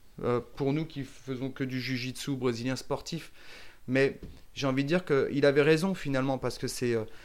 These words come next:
c'est, c'est l'essence du jiu-jitsu, c'est ces mouvements-là qui, qui, qui, qui, qui vont t'amener même sur une technique intermédiaire ou une technique avancée. Mais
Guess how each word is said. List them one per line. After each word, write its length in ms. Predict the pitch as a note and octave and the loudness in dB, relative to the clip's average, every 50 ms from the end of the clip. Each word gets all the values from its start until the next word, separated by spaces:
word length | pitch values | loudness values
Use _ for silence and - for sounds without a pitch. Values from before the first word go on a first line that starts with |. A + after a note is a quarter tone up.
| - - - | -14 -14 -12
c'est, 300 | - - - C#3 C3+ - - | -8 -2 2 2 2 2 2
c'est 220 | - - D3 C#3 | 2 4 4 8
l'essence 440 | C3+ D3+ D#3 D3+ - - G3 F3+ D#3+ D3 | 8 8 8 6 6 4 4 4 4 2
du 100 | D3 C#3 | 0 0
jiu-jitsu, 440 | C3 C#3 C#3 C#3+ C#3 - - G#3 F3 | 0 0 0 -2 0 2 2 2 2
c'est 140 | - D3 C3 | 2 0 -2
ces 160 | - - D3 | 0 2 2
mouvements-là 540 | D3+ D3+ C#3+ C#3 D3 C#3+ D3 D3+ F3 G3+ G3+ | 2 2 2 2 4 4 6 6 6 4 4
qui, 380 | G3+ - - C#3+ C#3 C#3 C#3 | 2 0 -4 -2 -2 -2 -4
qui, 240 | - - - A2+ - | -6 -10 -14 -14 -14
qui, 300 | - - B2+ B2+ B2+ A#2+ - | -12 -8 -6 -4 -4 -6 -8
qui, 320 | - - A#2 B2 A#2+ A2+ - | -10 -10 -8 -8 -8 -8 -10
qui 180 | - - - B2+ | -10 -6 -4 -4
vont 220 | A#2+ B2+ F#3 A3 | 0 2 2 2
t'amener 400 | A3 A3 F#3 E3 E3 E3+ E3+ F3 | 4 4 4 4 4 4 4 4
même 240 | F3+ F#3 G3+ A#3 A3+ | 4 4 4 4 2
sur 200 | A3 - - D3 | 2 0 0 0
une 120 | D3 D3 C#3+ | 0 0 0
technique 420 | - D3 C3+ - E3 D#3+ C#3+ - | 0 -2 -2 -2 -4 -2 0 0
intermédiaire 720 | D3 C3 C3 - C3 A#2 B2+ C3 C#3 C#3 E3 G3 F#3+ E3+ | 0 0 0 0 0 0 0 0 0 0 0 0 2 2
ou 40 | C#3 | 0
une 100 | C3 B2 | -2 -2
technique 440 | - C#3 C3 C3 D#3+ D#3 - - - - | -2 -4 -2 -2 -2 -4 -4 -6 -8 -4
avancée. 640 | - D#3 D#3+ D3 F3 F3 - - F#3 E3+ E3 - - - - - - - - - - - - | -4 -2 -2 0 -2 -2 0 2 2 2 2 0 -6 -16 -16 -16 -16 -18 -18 -20 -20 -14 -6
Mais 300 | - B2 C3 C3+ - - | 0 2 2 2 2 0